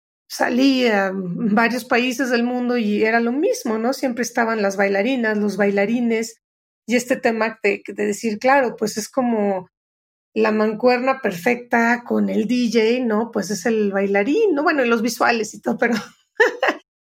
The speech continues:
pero me parecía maravilloso. La verdad se me hacía como todo un mundo completamente distinto a lo que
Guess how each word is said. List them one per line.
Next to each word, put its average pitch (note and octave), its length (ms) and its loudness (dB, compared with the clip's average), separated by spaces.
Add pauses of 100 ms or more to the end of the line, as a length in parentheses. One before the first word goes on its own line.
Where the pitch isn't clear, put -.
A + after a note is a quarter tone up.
(240)
pero C#4 200 4
me C#4+ 100 2
parecía D4 480 2
maravilloso. C#4+ 640 0
La G#3+ 140 0
verdad A#3 300 2
se C4+ 120 -2
me B3 120 0
hacía B3 300 0
como G#3 300 -2
todo C#4 200 -2
un C#4+ 100 0
mundo A#3+ 560 0
completamente A3+ 760 -2
distinto A3 640 0
a G3 60 0
lo G3 160 -8
que G3 240 -6